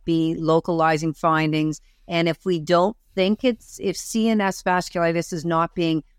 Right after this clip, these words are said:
higher pretest likelihood, then we're not gonna go for a brain biopsy.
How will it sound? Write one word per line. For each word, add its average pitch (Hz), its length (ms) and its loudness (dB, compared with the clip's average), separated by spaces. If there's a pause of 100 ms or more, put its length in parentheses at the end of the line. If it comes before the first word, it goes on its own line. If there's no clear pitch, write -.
higher 180 680 0
pretest 170 580 -2
likelihood, 190 720 0 (280)
then 175 180 4
we're 170 100 2
not 160 260 2
gonna 160 220 0
go 151 240 0
for 156 420 -4
a 175 80 -2
brain 151 300 2
biopsy. 147 560 -4